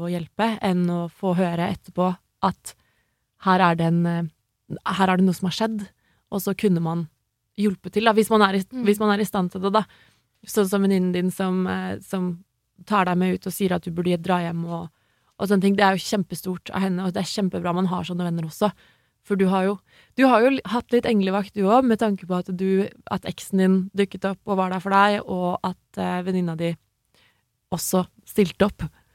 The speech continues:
Speaker 2: Ja, at så hadde det ikke vært for de, så kunne den kvelden ha gått veldig gærlig for meg, eh, og jeg anbefaler alle der ute som skal ut på byen,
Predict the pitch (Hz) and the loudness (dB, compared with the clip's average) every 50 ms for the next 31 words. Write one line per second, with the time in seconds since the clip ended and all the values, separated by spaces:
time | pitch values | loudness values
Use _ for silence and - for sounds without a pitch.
0 | _ _ _ _ _ _ _ _ _ _ _ _ _ _ _ _ _ _ - 254 | _ _ _ _ _ _ _ _ _ _ _ _ _ _ _ _ _ _ -2 0
1 | 240 233 233 233 - 269 240 - _ - - - 262 240 220 226 262 214 185 190 | 2 4 4 2 2 0 -2 -2 _ -10 -6 -2 0 0 2 2 0 0 -2 -4
2 | 190 190 - - 196 196 180 - - - 220 208 220 226 226 226 208 - _ _ | -6 -8 -6 -6 -6 -6 -8 -10 -12 -6 0 2 4 4 4 2 0 -2 _ _
3 | _ _ - - - 220 196 - 214 208 202 202 196 196 196 - - 220 233 - | _ _ -14 -8 -6 -6 -6 -4 -2 -2 -2 -2 -2 -4 -6 -6 -8 -8 -6 -6
4 | 214 202 196 - - - 208 226 226 220 202 208 208 208 202 208 214 190 - - | -6 -6 -8 -12 -12 -12 -10 -10 -8 -8 -8 -6 -6 -6 -6 -8 -10 -12 -8 -4
5 | 214 208 208 208 214 226 226 220 - _ _ - 233 214 208 208 208 - - 208 | -2 -2 0 2 2 2 2 0 -2 _ _ -6 -4 -2 -2 -2 -4 -4 -6 -6
6 | 208 - 220 214 202 202 202 196 196 - - 214 226 214 208 208 208 202 _ _ | -6 -6 -6 -6 -4 -4 -6 -8 -10 -12 -12 -12 -10 -6 -6 -6 -6 -8 _ _
7 | _ _ - 240 220 208 208 208 202 208 208 208 196 - - - 214 214 220 226 | _ _ -8 -6 -4 -4 -4 -4 -4 -4 -6 -6 -8 -8 -4 0 2 2 2 2
8 | 214 - _ _ - - - 214 202 208 202 - - - 214 220 220 220 214 - | 0 -2 _ _ -14 -6 -4 -2 -2 -2 -4 -6 -6 -6 -4 -2 -2 -2 -2 -4
9 | - 208 208 208 214 208 214 220 233 240 240 | -4 -6 -4 -4 -2 2 4 6 6 6 4